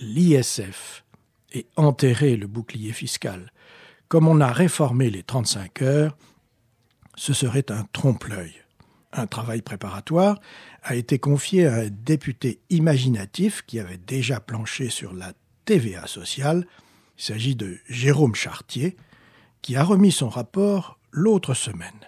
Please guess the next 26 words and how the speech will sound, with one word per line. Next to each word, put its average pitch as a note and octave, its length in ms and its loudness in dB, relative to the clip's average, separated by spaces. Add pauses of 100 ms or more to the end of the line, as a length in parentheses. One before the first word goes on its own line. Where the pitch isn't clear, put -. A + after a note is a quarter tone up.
(720)
Ne D3 120 6
pouvant G3+ 320 4
s'écarter D#3+ 600 2
de B2+ 140 -2
l'exercice C3+ 800 -2 (100)
imposé, D#3+ 680 2 (760)
c'est-à-dire B2+ 480 2
des G2 120 -10
recettes C3 420 0
fiscales A#2 640 -4 (240)
égales, D#3 600 -2 (440)
il C#3 240 0
supprime C3+ 720 2 (100)
l'I C3 220 0
S A#2 260 -2 (100)
F - 280 -12
pour F2 180 -12
les F2 160 -14
trois D3 300 0
quarts B2 280 -2
des F2 140 -14
contribuables, B2+ 720 -4 (560)
mais C3+ 260 4
il G2+ 220 -4
le F#2 140 -10
conserve G#2+ 580 -8